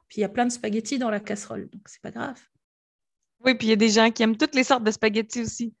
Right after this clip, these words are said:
Speaker 2: <laughs>
Speaker 1: C'est vrai, c'est vrai. Il y a des gens qui les aiment un peu, un peu trop cuits, un peu pas assez cuits, euh, c'est ça. Avec ou sans la sauce, il faut, faut pas croire. Le, le tout, c'est de, c'est de trouver ces gens-là.
Speaker 2: Puis donc, euh,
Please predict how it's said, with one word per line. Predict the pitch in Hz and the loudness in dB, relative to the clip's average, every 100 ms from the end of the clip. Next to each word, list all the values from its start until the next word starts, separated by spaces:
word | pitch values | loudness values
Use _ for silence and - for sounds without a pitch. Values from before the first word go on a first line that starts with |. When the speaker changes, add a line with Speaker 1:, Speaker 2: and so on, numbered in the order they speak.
| - | 0
Speaker 2:
<laughs> | 233 233 240 - 226 - | 2 0 -2 -4 -6 -2
Speaker 1:
C'est | 381 | 2
vrai, | 302 302 349 370 | 4 6 6 4
c'est | - 277 | -2 -2
vrai. | 269 320 339 | 2 2 2
Il | |
y | |
a | 247 | 0
des | |
gens | 208 240 | 2 0
qui | 254 | -2
les | 220 202 | -4 -2
aiment | 214 226 | -2 -2
un | |
peu, | 214 220 214 _ - _ | -4 -6 -6 _ -20 _
un | 208 | -4
peu | 208 | -4
trop | 240 359 | 0 0
cuits, | 359 285 277 277 | 0 -2 0 0
un | 240 _ - | -2 _ -2
peu | 214 | 0
pas | - 202 | 2 0
assez | 190 349 359 | 2 2 0
cuits, | 254 233 254 254 254 | -2 -4 -4 -4 -4
euh, | 214 | -4
c'est | 208 - | -6 -12
ça. | - - - _ - | -10 -10 -10 _ -6
Avec | 196 202 208 | 0 0 -2
ou | |
sans | 226 226 | -4 -4
la | 269 | -2
sauce, | 277 220 226 | 0 -2 -2
il | 196 | -8
faut, | 202 - 196 - | -8 -8 -8 -10
faut | - | -10
pas | - | -10
croire. | - - 185 | -10 -12 -4
Le, | 220 | -2
le | 214 196 | 0 -4
tout, | - 311 | -4 -6
c'est | 311 226 | -4 -4
de, | 185 185 165 180 _ _ _ _ _ _ _ _ | -4 -4 -6 -10 _ _ _ _ _ _ _ _
c'est | - 202 | -14 -14
de | |
trouver | - 240 226 | -10 -2 0
ces | 226 226 | 0 -2
gens-là. | 247 214 - _ _ _ _ _ _ _ _ | -2 -4 -8 _ _ _ _ _ _ _ _
Speaker 2:
Puis | 240 | 0
donc, | 226 233 220 - | 4 4 2 0
euh, | 220 202 190 | 2 2 0